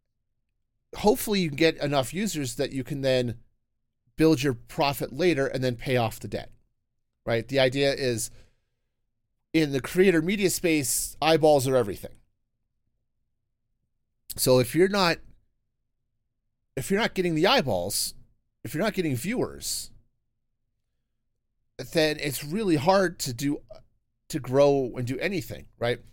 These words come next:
I talked about that somewhat in the creator media discussion last week. You know,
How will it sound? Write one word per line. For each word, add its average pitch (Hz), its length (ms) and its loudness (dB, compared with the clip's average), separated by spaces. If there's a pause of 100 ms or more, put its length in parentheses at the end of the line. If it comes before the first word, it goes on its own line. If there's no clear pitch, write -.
(120)
I 160 60 -6
talked 254 260 2
about 175 200 2
that 143 160 2
somewhat 185 540 2
in 147 160 -4
the 131 160 -2
creator 131 360 -2
media 156 300 -2
discussion 120 480 -4
last 101 280 -4
week. 240 320 -8 (1700)
You 151 100 -4
know, 143 40 -8